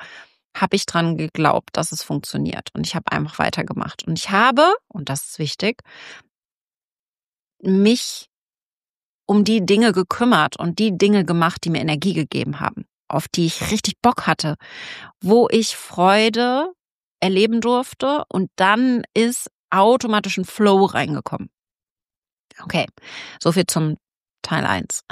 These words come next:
<laughs> Weil Mindset, Fokus, Energie, der Flow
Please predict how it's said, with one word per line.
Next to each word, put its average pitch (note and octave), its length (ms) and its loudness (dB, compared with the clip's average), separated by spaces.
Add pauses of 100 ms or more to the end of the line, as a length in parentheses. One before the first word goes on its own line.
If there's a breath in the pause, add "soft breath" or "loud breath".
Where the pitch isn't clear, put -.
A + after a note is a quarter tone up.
(120)
<laughs> D#3+ 200 2
Weil E3+ 260 2 (420 loud breath)
Mindset, - 720 -2
Fokus, F#3 680 0
Energie, F3 520 0
der E3 140 0
Flow F3+ 420 4